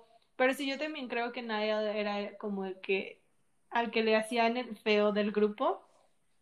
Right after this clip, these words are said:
Si quieren ir a Twitter, les vamos a dejar con una encuesta para que si son Directioners, nos digan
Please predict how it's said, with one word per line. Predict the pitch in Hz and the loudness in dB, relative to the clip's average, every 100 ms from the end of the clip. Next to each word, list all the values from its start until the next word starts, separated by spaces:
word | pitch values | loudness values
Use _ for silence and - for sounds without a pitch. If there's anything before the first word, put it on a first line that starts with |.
| _ _ _ | _ _ _
Si | - | -8
quieren | 220 254 285 | 4 4 4
ir | 240 | 0
a | 233 - | 0 0
Twitter, | 262 254 285 269 | 0 2 2 0
les | 202 | -4
vamos | 220 226 226 | -4 -6 -4
a | |
dejar | 202 202 208 208 220 | -4 -2 -2 -2 -4
con | - | -8
una | 226 226 | -4 -4
encuesta | 226 220 220 - 349 - _ _ _ _ _ _ _ _ _ | -4 -6 -4 0 0 0 _ _ _ _ _ _ _ _ _
para | 220 214 214 | -4 -2 -4
que | 214 208 208 208 | -2 2 4 2
si | 220 | 0
son | 220 226 | -2 0
Directioners, | 226 233 302 - 330 339 370 - _ _ _ | 2 4 2 0 0 0 0 -4 _ _ _
nos | 220 214 | -2 0
digan | 247 233 226 | 0 0 -2